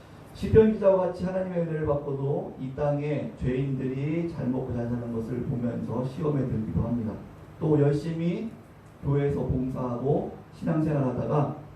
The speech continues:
교회 안에서 자신이 이해되지 않는 그러한 일들을 보면서 영적 침체에 빠지기도 합니다. 이렇게 무지함은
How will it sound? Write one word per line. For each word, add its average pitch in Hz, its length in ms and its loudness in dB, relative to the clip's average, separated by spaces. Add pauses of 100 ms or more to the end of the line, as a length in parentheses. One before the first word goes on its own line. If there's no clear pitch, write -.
(120)
교회 143 240 4
안에서 127 640 0 (260)
자신이 131 560 -2
이해되지 143 400 2
않는 127 460 4 (320)
그러한 170 320 4
일들을 139 380 2
보면서 123 680 0 (260)
영적 135 460 2
침체에 - 720 -2 (240)
빠지기도 131 500 0
합니다. 113 300 0 (1120)
이렇게 180 640 4
무지함은 175 840 2